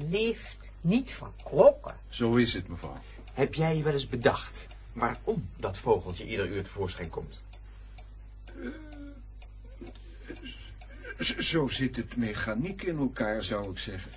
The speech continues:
Speaker 3: Denk erom, we hebben het over een koekoek, niet over zomaar een ordinaire klok.
Speaker 2: Eh, het is hem ingegeven.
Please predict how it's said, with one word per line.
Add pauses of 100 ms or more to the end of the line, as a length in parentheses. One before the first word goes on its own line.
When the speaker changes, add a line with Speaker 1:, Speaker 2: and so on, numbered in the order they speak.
(120)
Speaker 3:
Denk
erom, (240)
we
hebben
het
over
een
koekoek, (180)
niet
over
zomaar
een
ordinaire
klok. (1700)
Speaker 2:
Eh, (1700)
het
is
hem
ingegeven.